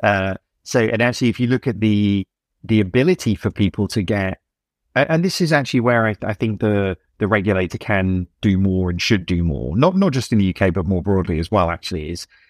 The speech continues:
is really, and it goes back to that, it goes back to that transition as an industry that we've gone to, is, you know, historically you would go into a branch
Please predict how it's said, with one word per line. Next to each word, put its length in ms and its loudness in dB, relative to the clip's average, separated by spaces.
is 160 0
really, 260 2
and 120 0
it 100 -4
goes 180 2
back 180 0
to 80 -8
that, 280 0
it 40 -10
goes 200 0
back 180 0
to 60 -14
that 140 -2
transition 600 0
as 140 -2
an 80 -2
industry 400 0
that 100 0
we've 160 -2
gone 240 2
to, 220 -8
is, 480 0
you 100 4
know, 120 0
historically 640 0
you 280 0
would 380 0
go 200 2
into 440 2
a 60 0
branch 580 0